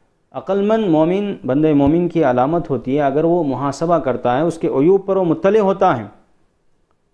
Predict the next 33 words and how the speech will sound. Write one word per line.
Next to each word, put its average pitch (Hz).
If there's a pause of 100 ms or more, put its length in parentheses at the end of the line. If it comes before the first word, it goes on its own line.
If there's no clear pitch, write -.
(260)
और 185
उसके 185
लिए 185
आसानी 185
होती 185
है, 185
अपनी 165
इस्लाह 139
कर 113
लेता 104
है। - (520)
मुझसे 139
कुछ 147
गुनाह 143
हो 156
गए, 170 (340)
मैंने 127
अपना 127
हिसाब 147
लिया, 147
वाकई 123
मैंने 131
बहुत 131
सारे 127
गुनाह 123
किए, 117
मैं 139
तौबा 131
करूँगा, 120 (360)
अल्लाह 127
से 160
माफ़ी 147
मांगूंगा। 147